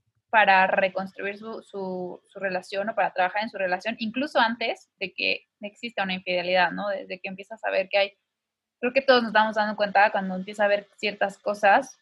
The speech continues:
y de pronto por desidia o por creencias, pues no, no nos tomamos en serio como estos procesos, ¿no? Tanto en lo individual como en lo personal. Pero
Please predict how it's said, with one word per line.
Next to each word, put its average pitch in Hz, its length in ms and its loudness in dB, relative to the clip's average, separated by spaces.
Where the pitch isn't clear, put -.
y 208 200 -4
de 190 120 4
pronto 202 380 -4
por 180 420 2
desidia 196 760 4
o 185 80 0
por 185 220 0
creencias, 202 540 2
pues 196 160 -16
no, 196 360 0
no 196 160 -2
nos 208 180 -4
tomamos 185 440 -2
en 185 140 -4
serio 185 340 -2
como 185 340 0
estos 196 240 -12
procesos, 185 540 -4
¿no? 214 80 -2
Tanto 190 300 0
en 190 100 2
lo 190 80 2
individual 190 480 2
como 202 160 0
en 185 60 0
lo 175 120 -2
personal. 185 640 2
Pero 285 440 12